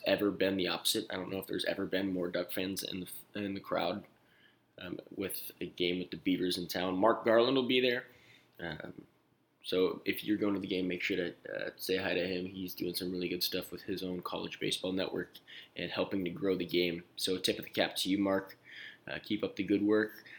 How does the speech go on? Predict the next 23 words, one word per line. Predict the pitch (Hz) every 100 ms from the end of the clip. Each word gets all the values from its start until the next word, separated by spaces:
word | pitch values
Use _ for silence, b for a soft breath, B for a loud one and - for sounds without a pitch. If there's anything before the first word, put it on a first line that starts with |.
| B -
Also | 123 120 120
would | 113 107
squeeze | - 127 123
in |
a | 107
shout | - 110
out | 110 113
here | 117
for | -
Carter | - 113 110
Baines. | 101 101 110 95 - - - -
Uh, | 92 90
congratulations | - 98 98 101 95 92 95
on | - 95
the |
step | 95 - 101 -
up. | - - - - 98
Beaver | 101 98
fans, | 98 98
if | 92
you | 98
didn't | 92
see, | - - 101 95 90